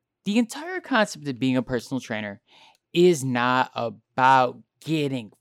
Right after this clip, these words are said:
flush with cash.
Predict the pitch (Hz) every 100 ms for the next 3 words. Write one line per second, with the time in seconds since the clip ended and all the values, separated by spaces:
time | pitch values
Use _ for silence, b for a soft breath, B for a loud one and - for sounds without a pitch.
0 | _ 139 139 127 - - - 123 117 _
1 | B B _ - 453 466 453 392 339 349
2 | 370 359 - - -